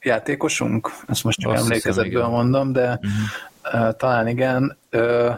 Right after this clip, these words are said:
Speaker 1: szimpatikusan játszik ő is, és, ö, és ő azt a mennyiségi gólt is tudja hozni, amit, amit, ö, elvárunk egy támadótól, úgyhogy ő egyértelműen, vagy hát remélem, hogy most is ilyen első-második soros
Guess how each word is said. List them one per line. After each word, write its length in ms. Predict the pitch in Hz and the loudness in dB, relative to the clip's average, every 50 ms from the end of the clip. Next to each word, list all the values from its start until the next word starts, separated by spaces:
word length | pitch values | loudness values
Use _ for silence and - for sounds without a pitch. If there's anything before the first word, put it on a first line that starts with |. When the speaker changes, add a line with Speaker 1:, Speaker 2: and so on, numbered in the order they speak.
| - - | -6 -10
Speaker 1:
szimpatikusan 960 | - - - 143 120 113 101 - 98 - - 98 - - 117 107 101 104 104 - | -8 -4 -2 0 0 0 -2 -2 -4 -4 -2 -2 0 0 0 0 0 -2 -4 -2
játszik 400 | - 110 104 98 - - 113 - | 0 0 0 0 -2 -4 -4 -2
ő 140 | 127 127 127 131 | 2 2 2 2
is, 160 | 127 - - | 2 2 0
és, 300 | 123 117 107 - - - | 0 0 0 0 -2 0
ö, 400 | 123 117 113 113 113 113 113 113 110 110 113 - - - _ _ _ _ _ _ | 2 2 2 2 2 2 2 0 -2 -2 -4 -8 -12 -20 _ _ _ _ _ _
és 260 | - 127 107 - - | -2 -2 0 0 2
ő 80 | 127 117 | 2 0
azt 160 | 107 - - | 0 0 -2
a 20 | 120 | -2
mennyiségi 460 | 117 117 110 98 - - 107 104 104 | 0 0 2 2 2 0 0 -2 -2
gólt 340 | 107 - 113 107 104 - - | 0 0 0 0 0 -2 -4
is 340 | 110 - - - - - - 123 | -4 -4 -2 -2 -4 -4 -6 -4
tudja 260 | - - 101 - 101 | -4 -4 -2 0 0
hozni, 400 | 95 113 110 101 101 101 104 104 | 0 0 0 -2 0 0 2 2
amit, 440 | 98 98 98 101 98 92 - - - - | 4 2 2 2 2 0 -2 -6 -10 -6
amit, 340 | - 110 98 92 - - - | -2 0 0 0 -2 -2 -2
ö, 220 | 104 92 92 92 90 - | 0 0 2 0 0 0
elvárunk 500 | 113 107 104 98 101 101 101 95 95 - | 0 0 0 0 0 -2 -2 -4 -4 -4
egy 80 | 95 - | -4 -2
támadótól, 720 | - 98 85 92 92 92 98 107 104 107 - 107 101 104 | -2 -2 0 0 0 0 0 0 -2 -2 0 0 0 0
úgyhogy 300 | 104 101 - - 101 104 | 0 -2 -2 -2 -2 0
ő 200 | 107 104 104 107 | 2 2 2 2
egyértelműen, 920 | 101 104 107 107 95 - - 98 92 95 95 98 95 90 87 98 107 98 - - - | 2 0 0 -2 -2 0 -2 -2 -2 -2 -2 -2 -2 0 0 0 -2 -2 -6 -10 -12
vagy 260 | - 117 113 107 - | -10 -4 -4 -4 -4
hát 120 | - - - | -4 -4 -4
remélem, 400 | 117 101 98 98 101 104 104 104 | -4 -2 -2 0 0 0 0 0
hogy 260 | 101 98 95 - - - | 0 -2 -2 -6 -6 -4
most 200 | 104 95 - - | -4 -4 -2 -2
is 120 | - - | -2 -2
ilyen 120 | 110 104 | 0 2
első-második 640 | 98 92 87 - 110 110 107 104 - - - - 113 | 2 0 0 0 -2 0 0 -2 -2 -2 -4 -4 -4
soros 480 | - - 113 110 107 - - - - | -2 -2 0 0 0 -2 -2 -4 -8